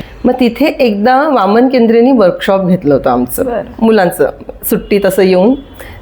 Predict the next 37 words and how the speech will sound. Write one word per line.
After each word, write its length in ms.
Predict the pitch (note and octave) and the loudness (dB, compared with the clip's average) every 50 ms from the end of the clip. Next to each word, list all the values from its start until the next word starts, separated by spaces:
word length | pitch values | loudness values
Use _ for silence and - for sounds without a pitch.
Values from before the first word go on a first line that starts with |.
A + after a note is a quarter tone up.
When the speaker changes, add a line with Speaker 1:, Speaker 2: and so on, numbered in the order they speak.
| - | -2
Speaker 1:
त्यात 160 | A3+ A3+ A3+ | -2 0 2
आम्ही, 320 | A#3+ A#3 A#3 A#3+ A#3+ B3 A#3+ | 2 2 4 4 4 4 4
अ, 320 | A#3 A3+ A3 G#3+ G#3 G#3 G3 G3+ | 4 4 4 4 2 2 0 0
चिवकाऊची 520 | - B3+ A#3+ A#3+ A3 A#3 A3+ A3+ A3+ B3+ A#3+ | 0 0 2 2 2 2 2 0 0 0 2
गोष्ट 320 | A3 G#3+ G3 - - A3 | 2 2 0 0 -2 -2
केली 260 | F#3+ F#3+ F#3 D#3+ D3+ | 0 0 0 0 2
होती, 220 | D3 C#3+ C#3+ D#3 D3 | 0 0 0 -2 -2
त्याच्यात 340 | D#3 E3+ E3 G3 F#3 - | -2 0 0 -2 -2 0
मी 100 | A3 A3 | 0 0
चिव 300 | A3 - - A#3 G#3+ G#3+ | 0 0 0 2 2 4
झाले 280 | G3+ F#3 G#3+ F3 C3+ C#3 | 4 2 2 2 2 0
होते. 340 | C3+ - - - - - - - - - - - - - - - - - - - | -2 -4 -6 -10 -12 -12 -12 -16 -20 -20 -20 -20 -20 -18 -18 -20 -20 -20 -12 -6
आणि 160 | - G#3+ B3 B3 C4 | -2 0 0 0 2
तेव्हा 240 | B3 A#3+ A#3+ D4 D#4 | 2 2 4 2 2
वामन 320 | D4 B3 A3+ A#3 A#3+ C4+ | 2 2 2 2 0 2
सरांनी 640 | C4 C#4+ C4+ C4+ C4+ C4+ C4 C4+ D4+ E4+ F#4 B4+ B4 - - - | 2 2 2 2 2 2 2 2 2 0 0 -2 -4 -4 -2 0
संस्थेला 500 | B3 A#3 A3+ A3+ - - B3 A#3 A3 G#3 | 0 2 0 0 0 0 2 2 2 2
सांगितलं 420 | G#3+ G3+ F3+ F3 E3+ E3 F#3+ F#3 | 0 0 0 0 -2 0 0 -2
होतं, 120 | F#3 A#3+ | -2 0
"कधीही 340 | B3 - A3+ G#3 B3 C4+ D4 | 0 0 2 2 4 4 4
या 140 | C#4+ B3+ A#3+ | 4 2 2
मुलीला 320 | A#3+ A#3 A3 A3+ A#3 A#3 | 2 2 2 4 2 2
जर 160 | A3+ A3+ A#3 A3+ | 2 2 2 2
गरज 280 | A3 G#3+ F#3 G3 G3+ | 2 2 2 2 0
पडली 420 | G3+ - - G#3+ F#3+ F3+ G3 G3+ G3 | 0 -2 -2 0 2 2 2 2 2
ना 200 | D#3+ E3 F#3 - - - - - - - - - - - | 2 0 0 -2 -4 -12 -18 -20 -20 -20 -20 -20 -4 -2
तर 60 | A#3+ B3 | 2 2
मी 260 | A#3+ A#3 G#3+ G3 F3 | 4 4 4 2 2
आहे," 260 | C#3+ C3+ C3 - - - - - | 0 -2 -4 -6 -10 -12 -6 -4
असं. 280 | F3+ F3 - - D3+ B2+ - - - - - - - - - - | -2 -2 0 -2 -2 -4 -4 -8 -16 -20 -20 -20 -20 -20 -6 -2
त्यामुळे 600 | A3+ G#3+ A3 A#3 B3 C4 C#4 C#4+ D4 D#4 D#4 D4+ D4 D4 D4 - - - - - - - | 0 0 2 2 2 2 2 2 2 2 2 0 0 -2 -4 -6 -10 -12 -14 -10 -4 0
ते 140 | C4+ D#4 D#4+ | 0 2 2
डोक्यात 380 | C4+ D4 C#4+ D4 D4+ D4+ D4+ | 2 2 2 2 0 0 2
होतं 200 | C4 A3+ A3+ G#3 | 0 2 2 0
माझ्या 260 | F#3+ E3 D3+ D3 D#3+ | 0 0 0 0 0
फक्त, 380 | D#3 - A3 A3+ A3+ G#3+ G3+ A3+ | -2 -2 -4 -6 -6 -6 -2 0
Speaker 2:
हां. 160 | B3+ E4 - | 0 0 0